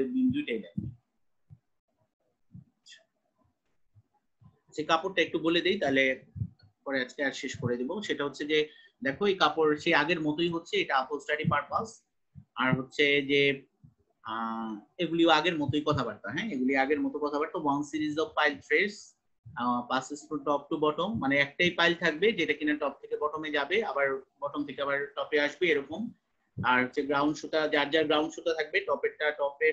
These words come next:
বটমেরটা বটমে। আর হচ্ছে which interweave plain, plain অর্ডারে থাকবে, হ্যাঁ। আচ্ছা, এখানে একটা কথা আছে, আর often arranged one three four single, one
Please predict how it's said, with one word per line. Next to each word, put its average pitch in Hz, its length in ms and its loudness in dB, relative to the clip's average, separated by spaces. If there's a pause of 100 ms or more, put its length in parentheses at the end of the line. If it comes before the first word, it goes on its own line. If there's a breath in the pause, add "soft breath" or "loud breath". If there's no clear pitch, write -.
বটমেরটা 147 400 -2
বটমে। 147 380 -2 (720)
আর 127 220 4
হচ্ছে 135 280 -2
which 151 340 -2
interweave 156 460 0 (100)
plain, 151 240 4 (280)
plain 156 220 2
অর্ডারে 113 420 0
থাকবে, 92 320 -12
হ্যাঁ। 247 160 -8 (600)
আচ্ছা, - 180 -8 (120)
এখানে 220 220 6
একটা 202 200 2
কথা 123 220 0
আছে, 110 160 -6
আর 127 120 0 (200)
often 214 220 2 (180)
arranged 151 360 4 (300)
one 202 160 4 (400)
three 220 280 -2
four 214 160 4 (160)
single, 147 380 2 (420)
one 156 140 -2